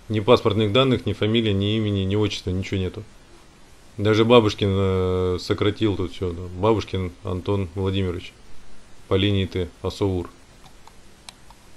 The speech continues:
То есть вот это вообще непонятно кто. В общем, они якобы всё направляли, что типа я, якобы я ознакомлен,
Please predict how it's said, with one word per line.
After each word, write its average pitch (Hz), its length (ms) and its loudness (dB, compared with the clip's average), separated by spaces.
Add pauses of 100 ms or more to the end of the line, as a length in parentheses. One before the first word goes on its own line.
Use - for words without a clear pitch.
То 101 60 -2
есть 85 100 -4
вот 107 140 2
это 135 140 8
вообще 110 220 6
непонятно 92 460 0
кто. 98 200 -12 (720)
В 104 100 4
общем, 127 260 6
они 123 180 8 (340)
якобы 110 420 6
всё 107 200 2
направляли, 120 600 4 (720)
что - 200 -20
типа 113 200 2
я, 104 320 6
якобы 107 400 4
я 95 200 6
ознакомлен, 117 600 2